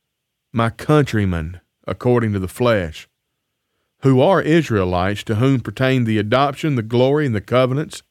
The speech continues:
the giving of the law, the service of God, and the promises,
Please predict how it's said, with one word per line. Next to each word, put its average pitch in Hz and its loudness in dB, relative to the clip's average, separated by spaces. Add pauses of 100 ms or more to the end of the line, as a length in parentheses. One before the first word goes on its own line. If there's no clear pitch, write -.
(340)
the 110 -4
giving 127 2
of 120 2
the 117 2
law, 127 2 (240)
the 104 -4
service 139 2
of 113 -4
God, 135 0 (220)
and 113 0
the 110 -2
promises, 139 -2